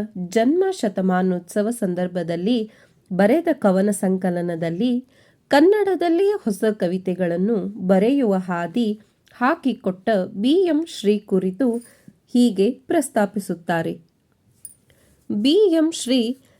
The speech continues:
ಇಂಗ್ಲಿಷ್ ಗೀತೆಗಳು ಎಂಬ ಆಂಗ್ಲ ಕವಿಗಳ ಪದ್ಯವನ್ನು ಕನ್ನಡಕ್ಕೆ ತಂದ ಕವಿವರ್ಯರು. ವಾದ ಪರದೇಶಿ, ಅನುವಾದ ಶುದ್ಧ ಸ್ವದೇಶಿ. ಇಂಗ್ಲಿಷ್ ಗೀತೆಗಳಿಗೆ ಹೊಸ ಹುಟ್ಟು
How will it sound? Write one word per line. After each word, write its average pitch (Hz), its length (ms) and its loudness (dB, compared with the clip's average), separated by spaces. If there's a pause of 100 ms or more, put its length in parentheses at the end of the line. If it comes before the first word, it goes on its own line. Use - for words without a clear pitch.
(120)
ಇಂಗ್ಲಿಷ್ 233 540 2
ಗೀತೆಗಳು 196 680 2
ಎಂಬ 180 320 0 (320)
ಆಂಗ್ಲ 294 480 2
ಕವಿಗಳ 196 520 2
ಪದ್ಯವನ್ನು 180 800 -2
ಕನ್ನಡಕ್ಕೆ 190 720 0
ತಂದ 180 340 -4 (720)
ಕವಿವರ್ಯರು. 202 880 2 (1300)
ವಾದ 233 420 2 (140)
ಪರದೇಶಿ, 202 920 2 (140)
ಅನುವಾದ 190 560 2 (240)
ಶುದ್ಧ 262 420 -2 (180)
ಸ್ವದೇಶಿ. 185 680 -2 (640)
ಇಂಗ್ಲಿಷ್ 269 680 4
ಗೀತೆಗಳಿಗೆ 190 880 0
ಹೊಸ 240 520 -2
ಹುಟ್ಟು 208 600 2